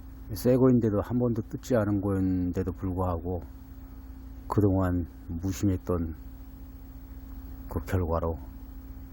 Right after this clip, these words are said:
아, 바늘이 다 삭아서 쓸 수가 없게 되어 있습니다. 미리 챙기지 않았던 제 잘못이 크죠. 그래서 한쪽에는 그냥 그 가자미 채비를 붙이고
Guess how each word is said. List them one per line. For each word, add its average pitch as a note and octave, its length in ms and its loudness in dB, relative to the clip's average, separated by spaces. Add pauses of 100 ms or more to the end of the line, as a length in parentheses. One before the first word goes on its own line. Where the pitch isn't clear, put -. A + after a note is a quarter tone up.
(800)
아, E2+ 140 0
바늘이 G2 340 4
다 F2+ 140 2
삭아서 F2+ 500 0
쓸 C#3 220 0
수가 G#2 360 2
없게 F#2 360 0
되어 F2 160 0
있습니다. D#2 500 -4 (1600)
미리 F#2 200 2
챙기지 G#2+ 440 2
않았던 F2+ 520 0 (240)
제 - 140 -2
잘못이 E2+ 580 -2 (200)
크죠. F2 340 -4 (4000)
그래서 G2 220 2
한쪽에는 A2+ 760 4
그냥 G2+ 300 0
그 F#2 260 -2
가자미 F#2+ 380 2
채비를 F2+ 680 -2
붙이고 F2 580 -4